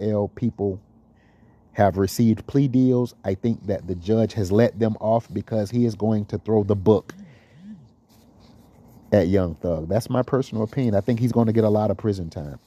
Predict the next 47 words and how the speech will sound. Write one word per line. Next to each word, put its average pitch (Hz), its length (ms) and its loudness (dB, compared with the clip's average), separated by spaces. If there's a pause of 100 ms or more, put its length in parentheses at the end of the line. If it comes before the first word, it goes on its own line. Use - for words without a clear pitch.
(560)
And 139 120 4
I 151 60 6
think 180 240 -4
it's 165 120 4
warranted 123 480 0
in 87 160 -4
this 80 180 -8
case. - 380 -10
I 101 100 -4
think 143 300 0
when 101 200 0
you're 110 160 4
affiliated 131 500 0
with 78 140 -10
murder 117 440 2
and 104 120 -4
things 113 260 -4
like 110 240 -4
that, 110 260 -2 (800)
I, 107 180 -2
I 117 80 4
just 120 260 0
don't 107 240 0
know. 92 280 -2 (200)
I, 104 120 -4
I'm 123 180 -2
just 127 160 -2
gonna 127 180 2
reserve 113 460 2
judgment. 127 520 0
We 113 120 0
are 107 120 0
watching 120 460 -2
the 104 100 -4
trial. 120 460 0
According 131 340 0
to 120 80 -6
the 113 80 0
judge, 120 420 0 (340)
this 117 140 -2
trial 117 280 2
could - 160 -8
take 107 200 -2
six - 260 -4
to 110 120 -4
nine 104 380 -2
months. - 520 -6